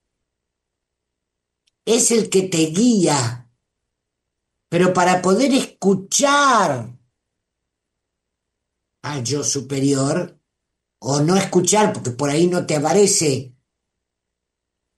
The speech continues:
con la voz, te aparece una voz acá, porque como ellos no hablan, el yo superior no habla como nosotros, bla, bla, bla, bla. Te implanta ideas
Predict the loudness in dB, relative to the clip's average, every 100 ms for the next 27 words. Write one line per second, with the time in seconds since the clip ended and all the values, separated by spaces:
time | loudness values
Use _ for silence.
0 | -8 -4 -2 0 0 2 0 0 0 -2
1 | -6 _ _ _ _ -6 -6 -2 0 2
2 | 2 0 0 0 0 -2 -4 -4 -4 -4
3 | -10 -6 -4 -2 -2 -4 -10 _ _ _
4 | _ -4 0 2 2 0 -4 -2 0 -2
5 | -4 -6 -6 -4 -6 -4 -2 0 2 2
6 | 2 0 -2 -2 -2 -2 -2 -2 -4 -2
7 | -2 -2 -4 -6 -6 -6 -6 -8 -10 -14
8 | _ _ _ _ -2 0 0 2 2 4
9 | 2 2 4 4 2 -2 -8 -14 -20